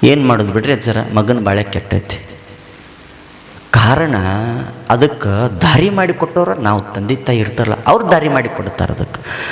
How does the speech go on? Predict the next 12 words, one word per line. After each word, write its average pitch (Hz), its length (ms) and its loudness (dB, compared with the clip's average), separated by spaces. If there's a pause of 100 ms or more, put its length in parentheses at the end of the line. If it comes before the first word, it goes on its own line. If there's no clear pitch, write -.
(160)
ಮೊದಲಿಗೇನೆ 262 560 6
ಅದನ್ನ 269 260 0 (480)
ಒಂದ್ 240 140 0
ಸ್ವಲ್ಪ 277 420 2 (360)
ಬೆ-, 156 380 2
ಅಸಂಸ್ಕಾರ 277 600 2 (120)
ಬೆಳ್ಯಾಕತ್ತಿತ್ತು 269 640 0
ಅಂತಂದ್ರೆ, 254 420 -4
ಹೃದಯದೊಳಗೆ 233 640 4
ಅಸಂಸ್ಕಾರ 247 560 0
ಬೆಳ್ಯಾಕತ್ತಿತ್ತಂದ್ರೆ 240 920 0 (100)
ಅದನ್ನ 202 300 2